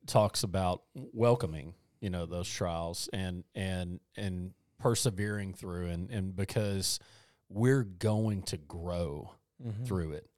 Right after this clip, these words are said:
Speaker 2: Yeah.
Speaker 1: If, if we, if we are looking through those trials through the right lens and, and truly seeking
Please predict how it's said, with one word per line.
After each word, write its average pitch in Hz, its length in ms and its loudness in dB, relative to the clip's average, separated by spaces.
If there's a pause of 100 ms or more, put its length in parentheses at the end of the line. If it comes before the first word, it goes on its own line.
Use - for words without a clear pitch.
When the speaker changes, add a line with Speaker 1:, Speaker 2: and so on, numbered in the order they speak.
(140)
Speaker 2:
Yeah. 98 140 -6 (200)
Speaker 1:
If, - 200 2
if 101 200 -4
we, 131 380 4 (140)
if 107 240 -2
we 123 480 4
are 98 640 2 (420)
looking 101 640 2 (100)
through 104 200 -2
those 95 200 -2
trials 92 560 -2
through 92 160 -4
the 90 80 -4
right 90 320 -2
lens 92 680 -2
and, 85 340 -4
and 85 320 -6
truly 104 640 -2
seeking 90 840 -2